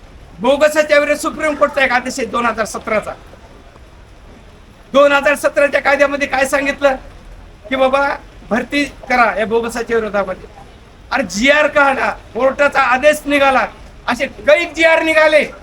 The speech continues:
वनपट्ट्याच्या संदर्भात असतील जीआर, अजून कोणत्या बोगसाच्या विरोधात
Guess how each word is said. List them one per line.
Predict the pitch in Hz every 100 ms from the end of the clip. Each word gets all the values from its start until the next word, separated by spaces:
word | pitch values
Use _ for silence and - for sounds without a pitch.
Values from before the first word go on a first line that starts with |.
| - - - -
वनपट्ट्याच्या | 277 262 285 285 294 277
संदर्भात | 277 269 269 262 269
असतील | 269 277 247
जीआर, | 254 262 240 - - - - - -
अजून | 208 269 277
कोणत्या | 262 262 269 269 269
बोगसाच्या | 214 233 233 269 269 277
विरोधात | 269 254 262 262 262